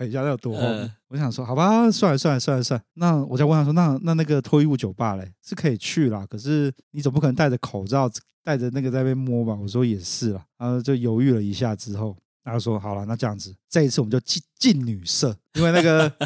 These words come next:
Speaker 1: <laughs> 那个韩国的，他常去的K T V的
Speaker 2: 对。
Speaker 1: 小姐已经剩下三分之一了，只有平常的三分之一，这样就算了。剩下三分之一里面呢，每天大概会有呈现有接近在三分之一的人会变成阳性，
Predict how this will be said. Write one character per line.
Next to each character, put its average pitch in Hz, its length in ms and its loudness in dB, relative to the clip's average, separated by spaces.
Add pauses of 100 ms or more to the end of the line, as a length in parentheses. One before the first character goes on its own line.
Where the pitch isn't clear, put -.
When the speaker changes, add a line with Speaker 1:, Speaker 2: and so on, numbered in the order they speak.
Speaker 1:
<laughs> - 280 -14
那 180 80 -2
个 175 340 4 (140)
韩 165 240 0
国 165 160 6
的， 156 340 6 (140)
他 175 100 4
常 147 200 4
去 170 100 4
的 143 100 6
K 151 160 2
T 135 220 2
V 131 180 2
的 123 160 0
Speaker 2:
对。 117 460 -2
Speaker 1:
小 151 220 2
姐 151 160 2
已 - 20 -2
经 131 160 -2
剩 139 180 0
下 139 140 2
三 127 260 0
分 120 160 -2
之 110 220 -6
一 98 180 -4
了， 95 80 -8 (160)
只 151 120 0
有 170 100 6
平 139 260 -2
常 123 160 -4
的 123 120 -2
三 123 240 -2
分 120 160 0
之 107 240 -4
一， 104 180 -4 (160)
这 220 100 0
样 180 120 6
就 175 100 4
算 143 340 2
了。 107 100 -6
剩 113 220 -2
下 185 80 6
三 180 160 2
分 175 140 4
之 156 160 -2
一 170 80 2
里 127 140 -2
面 139 180 0
呢， 123 160 -2 (140)
每 143 200 0
天 185 220 4
大 190 100 4
概 175 200 6
会 185 100 6
有 143 140 4
呈 127 280 -2
现 135 300 2
有 113 340 0 (140)
接 165 180 2
近 151 300 0 (280)
在 170 160 2
三 165 200 4
分 151 120 4
之 143 160 -2
一 147 140 2
的 135 100 2
人 107 120 -6
会 143 100 2
变 139 160 0
成 117 180 -6
阳 107 240 -6
性， 110 240 -2